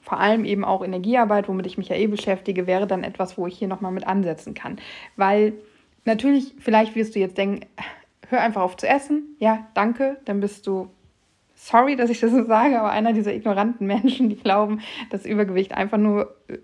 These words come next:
faule, dicke Menschen bet-, äh, faule, dumme Menschen betrifft. Dicke natürlich. Aber da steckt in den meisten Fällen,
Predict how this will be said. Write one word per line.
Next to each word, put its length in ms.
faule, 460
dicke 380
Menschen 420
bet-, 200
äh, 260
faule, 360
dumme 280
Menschen 380
betrifft. 480
Dicke 180
natürlich. 720
Aber 420
da 220
steckt 460
in 220
den 400
meisten 480
Fällen, 640